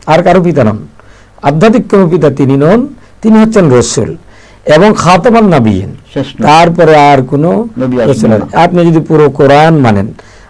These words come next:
Speaker 1: আর এই শুধু খাতামান নাবিয়িন এই শব্দটা অস্বীকার করেন, তাহলে আপনি ইমান থা-, ইমানদার থাকার কোনো
Speaker 2: সুযোগ
Speaker 1: সুযোগ
Speaker 2: নেই।
Speaker 1: নেই। কেমন কাদিয়ানীদের সাথে,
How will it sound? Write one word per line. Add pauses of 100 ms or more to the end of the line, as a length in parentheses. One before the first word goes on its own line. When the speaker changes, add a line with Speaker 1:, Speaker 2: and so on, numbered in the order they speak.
Speaker 1:
আর
এই
শুধু
খাতামান
নাবিয়িন
এই
শব্দটা (340)
অস্বীকার
করেন,
তাহলে
আপনি
ইমান
থা-,
ইমানদার
থাকার
কোনো (260)
Speaker 2:
সুযোগ
Speaker 1:
সুযোগ
Speaker 2:
নেই।
Speaker 1:
নেই।
কেমন
কাদিয়ানীদের
সাথে,